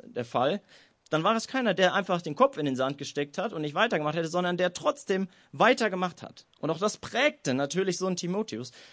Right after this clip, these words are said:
Und vielleicht können wir das irgendwie nachvollziehen, wenn wir Menschen in unserem Umfeld haben, die so Vorbilder der Langmut sind, wo wir merken, boah, das spornt mich an und motiviert mich, wenn ich den langen Atem und diese Langmut von jemand anders sehe.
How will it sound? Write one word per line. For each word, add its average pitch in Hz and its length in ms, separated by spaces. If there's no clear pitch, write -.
Und 117 80
vielleicht 151 220
können 196 140
wir 196 40
das 180 140
irgendwie 185 220
nachvollziehen, 190 760
wenn 160 80
wir 165 80
Menschen 175 380
in - 40
unserem 226 300
Umfeld 151 320
haben, 165 160
die 151 60
so 156 100
Vorbilder 214 560
der 165 160
Langmut 156 500
sind, 156 300
wo 143 120
wir 151 80
merken, 175 500
boah, 147 160
das 123 160
spornt 208 380
mich 180 160
an 180 100
und 170 80
motiviert 214 540
mich, 165 260
wenn 143 100
ich 151 120
den 151 120
langen 196 360
Atem 165 560
und 143 120
diese 147 160
Langmut 175 440
von 170 120
jemand 156 240
anders 147 300
sehe. 123 240